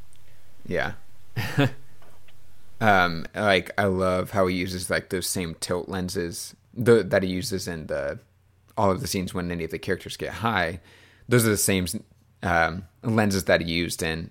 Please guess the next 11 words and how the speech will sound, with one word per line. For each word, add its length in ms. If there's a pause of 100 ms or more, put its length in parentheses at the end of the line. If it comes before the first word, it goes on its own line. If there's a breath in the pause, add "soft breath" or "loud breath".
Assassination 600
of 100
Jesse 240
James 300
by 120
the 80
Coward 280
Robert 260
Ford, 380 (300 soft breath)
which 120
is 140